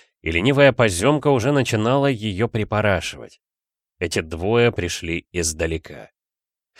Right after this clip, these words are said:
Старик говорил: «Настало время показать тебе то, что когда-то было показано мне», звучал его негромкий голос.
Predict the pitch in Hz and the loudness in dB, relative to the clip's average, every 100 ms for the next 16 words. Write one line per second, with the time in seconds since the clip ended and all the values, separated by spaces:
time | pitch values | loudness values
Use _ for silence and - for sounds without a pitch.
0 | - - - 110 147 127 135 135 117 78 | -14 -6 2 4 2 2 2 4 2 -2
1 | - _ _ _ _ _ _ _ _ _ | -10 _ _ _ _ _ _ _ _ _
2 | _ _ _ _ _ _ 98 101 - - | _ _ _ _ _ _ -2 0 2 4
3 | 101 160 175 131 113 139 156 160 135 123 | 6 8 6 4 4 6 6 4 2 2
4 | 113 98 92 135 127 - 101 92 - 92 | 4 4 4 2 2 0 2 0 2 4
5 | 117 131 - - 113 - 101 90 85 104 | 4 4 0 -2 -2 2 0 2 2 4
6 | 123 123 85 110 120 117 98 - 117 101 | 4 2 4 6 6 6 2 4 2 4
7 | 117 117 117 120 139 110 - _ _ _ | 4 4 4 2 2 -2 -6 _ _ _
8 | _ _ _ _ _ _ _ - 82 95 | _ _ _ _ _ _ _ -8 -4 -2
9 | 98 - 120 120 113 101 107 92 92 98 | -2 2 2 2 0 0 0 2 2 2
10 | 90 95 85 87 73 - | -2 -6 0 -2 -2 -8